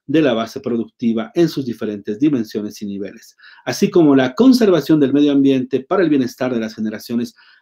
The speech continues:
actuales y futuras". Pues bien, los fines y funciones del Estado establecidos en el artículo nueve están distribuidos en seis numerales. Hemos dado lectura a estos seis numerales,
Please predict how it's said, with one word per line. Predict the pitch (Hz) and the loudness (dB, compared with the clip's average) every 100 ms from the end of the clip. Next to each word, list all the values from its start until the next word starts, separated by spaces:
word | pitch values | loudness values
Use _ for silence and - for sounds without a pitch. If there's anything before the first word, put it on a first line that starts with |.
| - | -8
actuales | 165 - 139 110 110 110 - | -8 -2 -2 -2 -4 -10 -14
y | - | -14
futuras". | - 110 - 98 85 - - _ | -12 -12 -10 -12 -14 -20 -20 _
Pues | 220 | 2
bien, | 226 330 277 - - _ | 4 4 0 -8 -20 _
los | 151 | 0
fines | 156 262 214 | 2 2 2
y | |
funciones | 175 160 202 185 | 0 0 2 2
del | 135 | 2
Estado | 120 - - 220 139 | 0 -2 0 2 2
establecidos | 123 120 120 160 | 0 -2 -2 -2
en | 139 | -2
el | 120 | -6
artículo | - 165 208 | -4 2 4
nueve | 247 254 269 294 _ _ _ | 4 0 -2 -4 _ _ _
están | - - 165 | -16 -4 0
distribuidos | 170 165 175 180 165 | 0 -2 0 2 2
en | 135 120 | -4 -6
seis | - 214 170 | 2 2 4
numerales. | 156 127 113 95 107 - | 0 -2 -4 -8 -10 -6
Hemos | 131 120 | -6 -2
dado | 131 | -4
lectura | 123 - 151 | -4 -4 -4
a | 135 | -4
estos | 120 | -6
seis | - 131 180 | -8 -6 -2
numerales, | 202 196 220 220 | 0 2 0 -2